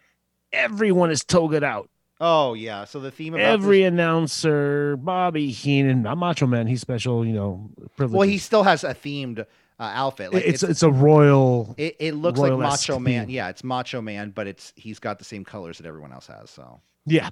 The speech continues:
Speaker 1: and even the cameraman, the lighting crew,
Speaker 2: Mm-hmm.
Speaker 1: everyone is
Speaker 2: Mm-hmm.
Speaker 1: togaed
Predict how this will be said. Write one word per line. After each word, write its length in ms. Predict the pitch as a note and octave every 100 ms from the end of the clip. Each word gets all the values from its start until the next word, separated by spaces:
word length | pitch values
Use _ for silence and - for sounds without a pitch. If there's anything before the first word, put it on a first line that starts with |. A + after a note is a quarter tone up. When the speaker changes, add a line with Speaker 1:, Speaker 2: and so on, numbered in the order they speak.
| -
Speaker 1:
and 520 | C#3+ C#3+ C#3+ C#3+ D3
even 260 | G3 F#3 F3+
the 100 | D3+
cameraman, 1300 | - C#3 F3+ G3 G3 G3 G3 F#3+ F#3+ F#3+ F#3+ F#3+ F3
the 140 | D#3 A2
lighting 540 | A#2+ D3+ F3 F3+ F3+
crew, 540 | - F#3+ F3+ E3+ E3 F3
Speaker 2:
Mm-hmm. 80 | C#3+
Speaker 1:
everyone 640 | D3 C#3 C#3 C3+ C3 B2+
is 200 | A2+ A2+
Speaker 2:
Mm-hmm. 160 | G#2+ B2
Speaker 1:
togaed 600 | A#2+ B2 A2 A#2+ A2+